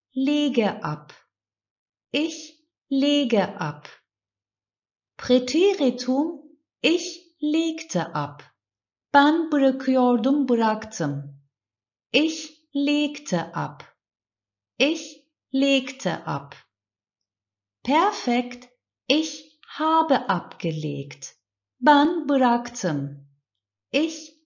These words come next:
habe abgelegt. Ich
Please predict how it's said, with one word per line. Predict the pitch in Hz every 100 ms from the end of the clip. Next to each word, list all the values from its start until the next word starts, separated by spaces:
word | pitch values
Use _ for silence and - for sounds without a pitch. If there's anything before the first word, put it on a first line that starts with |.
| _
habe | - - 320 311 254 214 -
abgelegt. | 180 - - - 156 151 147 143 139 - - _ _ _ _ _ -
Ich | 285 320 - - _